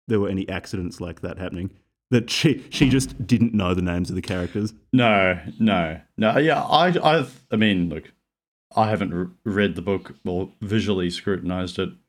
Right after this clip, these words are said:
Speaker 2: in the last ten years. Uh, my, my opinion has always been that the film was better. But what I, what I did find interesting listening to at least half of the audiobook in the last few days and rewatching the film a couple of days ago was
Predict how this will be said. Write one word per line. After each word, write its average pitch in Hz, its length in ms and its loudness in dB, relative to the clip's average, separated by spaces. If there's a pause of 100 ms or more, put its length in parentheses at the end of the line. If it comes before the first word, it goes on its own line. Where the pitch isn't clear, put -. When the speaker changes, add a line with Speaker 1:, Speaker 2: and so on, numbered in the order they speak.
(360)
Speaker 2:
in 92 100 -6
the 92 60 -4
last 90 300 -2
ten 95 180 -2
years. 98 300 0 (340)
Uh, 107 320 2
my, 127 480 4
my 131 180 2
opinion 101 400 2
has 90 100 -2
always 87 220 0
been 85 220 -2
that 76 160 -8
the 90 80 -6
film 87 560 -2 (120)
was 90 180 -6
better. 113 420 0 (320)
But 123 200 4
what 156 140 4
I, 160 220 2
what 147 140 4
I 127 80 4
did 110 200 2
find 98 180 2
interesting 90 540 -4 (220)
listening 101 480 -2
to 85 560 -2 (200)
at 87 80 -12
least 87 220 -4
half 90 240 0
of - 80 -14
the 87 80 -4
audiobook 82 480 -4
in 90 60 -4
the 85 80 -2
last 82 200 -4
few 90 120 -4
days 80 320 -6
and 85 260 -8
rewatching 90 520 -2
the 80 80 -8
film 87 480 -4 (580)
a - 40 -12
couple 110 280 2
of 95 100 0
days 107 280 2
ago 98 260 2
was 92 220 -2